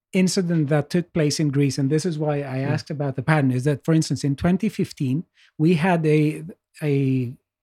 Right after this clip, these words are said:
Speaker 1: unemployment rate of around thirty percent, and the government that was elected there, the Syriza government, they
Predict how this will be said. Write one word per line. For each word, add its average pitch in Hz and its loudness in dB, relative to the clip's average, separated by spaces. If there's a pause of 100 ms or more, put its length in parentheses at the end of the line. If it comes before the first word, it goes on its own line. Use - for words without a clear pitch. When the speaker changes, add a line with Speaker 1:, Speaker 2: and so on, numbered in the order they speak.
(400)
Speaker 1:
unemployment 170 2
rate 156 0
of 143 -2
around 147 -2
thirty 175 -2
percent, 180 -2 (380)
and 151 2
the 151 4
government 185 4
that 165 4
was 185 4
elected 151 0
there, 135 -2
the 151 -4
Syriza 151 -2
government, 131 -4
they 160 -2